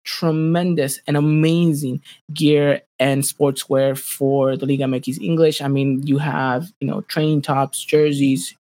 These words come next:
shirts, caps, pins, boards. I mean, the whole nine yards with these people, okay? And they've done a tremendous work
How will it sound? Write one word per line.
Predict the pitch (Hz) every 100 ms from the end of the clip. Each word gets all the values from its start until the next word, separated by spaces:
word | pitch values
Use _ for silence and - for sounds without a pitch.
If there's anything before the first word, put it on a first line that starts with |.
| -
shirts, | - - 156 156 151 - -
caps, | - 151 160 151 - - - _
pins, | - 170 160 160 -
boards. | 160 147 151 151 -
I |
mean, | 165 160 - - - - _
the | 220
whole | 269 269
nine | 247 220 196
yards | 175 147
with | 151 151
these | 131
people, | 139 - 127
okay? | 139 139 196 208 -
And | 147
they've | 147 147 160
done | - 147 -
a | 143
tremendous | - 147 147 147 147 143 -
work | 127 131